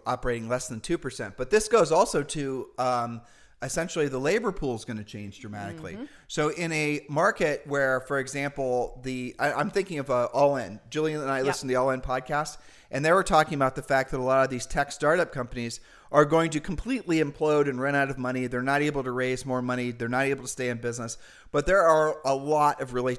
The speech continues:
Speaker 1: this is in the tech world, but it def-, definitely corresponds to the real estate world too, because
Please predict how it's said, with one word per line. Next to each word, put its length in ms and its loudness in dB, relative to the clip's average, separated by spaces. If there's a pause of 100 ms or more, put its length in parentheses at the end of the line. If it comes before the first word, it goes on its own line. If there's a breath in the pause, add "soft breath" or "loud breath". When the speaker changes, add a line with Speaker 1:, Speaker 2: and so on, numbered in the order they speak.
Speaker 1:
this 160 -6
is 220 -6
in 100 -4
the 80 -2
tech 320 0
world, 220 2
but 100 -2
it 240 -10
def-, 400 0
definitely 300 2
corresponds 600 -2
to 60 -10
the 80 -6
real 140 0
estate 260 -4
world 300 0
too, 180 0
because 400 -4